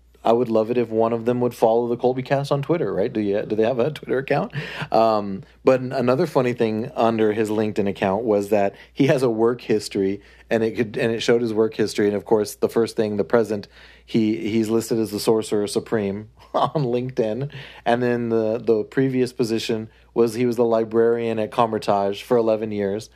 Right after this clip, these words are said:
And then before he was the librarian at Comertage,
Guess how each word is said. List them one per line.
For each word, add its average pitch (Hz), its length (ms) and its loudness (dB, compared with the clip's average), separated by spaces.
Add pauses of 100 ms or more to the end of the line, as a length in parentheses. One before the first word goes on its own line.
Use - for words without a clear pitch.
(280)
And 123 140 2
then 127 100 0
before 127 760 2 (220)
he 139 200 0
was 127 220 2
the 120 80 2
librarian 113 720 0
at 107 220 -2
Comertage, 107 840 0